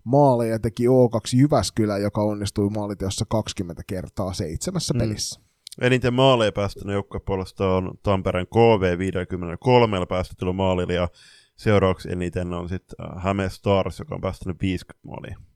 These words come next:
Speaker 1: Vähiten maaleja päästänyt joukkue ei varmasti kenellekään tule yllätyksenä, jos menneet kaudet olette seuranneet näitä vanhimpia ikäluokkia, eli Classic, joka päästi noissa pelaamassaan seitsemässä ottelussa, Julius, vain, vain kaksitoista
Speaker 2: Mm.
Speaker 1: maalia.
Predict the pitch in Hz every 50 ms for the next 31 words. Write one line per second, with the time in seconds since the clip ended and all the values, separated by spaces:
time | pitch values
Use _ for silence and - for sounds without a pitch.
0 | _ _ _ - 139 165 208 214 220 196 156 156 139 135 135 127 120 143 143 135
1 | 123 120 120 113 113 110 - 120 117 113 - - 117 117 120 120 120 117 - -
2 | - 120 113 117 113 120 120 123 117 - - - - 135 127 117 113 - - -
3 | 110 107 - 113 113 113 117 120 117 110 104 110 104 - - 107 104 107 104 98
4 | 120 120 117 113 113 110 107 - - 123 113 110 110 107 110 107 107 - 110 107
5 | 127 117 117 110 107 107 104 104 - 113 107 104 113 107 113 120 117 110 107 107
6 | 101 - 110 107 104 110 120 117 - 123 113 104 104 104 98 - - - 107 101
7 | 104 - - 165 170 160 - - - - 135 123 - - - _ _ _ _ -
8 | - - _ - 120 117 - 110 107 - 139 139 135 120 107 - - - 104 85
9 | - _ _ _ _ _ _ _ - 120 117 113 110 - 120 - - 135 135 135
10 | 131 123 107 98 98 101 - 113 110 104 - 120 113 113 107 - 113 87 87 -
11 | - - - 98 107 - _ - 110 92 90 85 - - 101 85 - - - _
12 | - - - - 123 110 104 107 101 - - 113 117 113 107 104 95 87 - _
13 | _ _ _ _ _ _ - - 123 180 208 175 143 - 190 185 - - - -
14 | 87 - - 58 - - 123 104 87 92 92 73 65 - - 95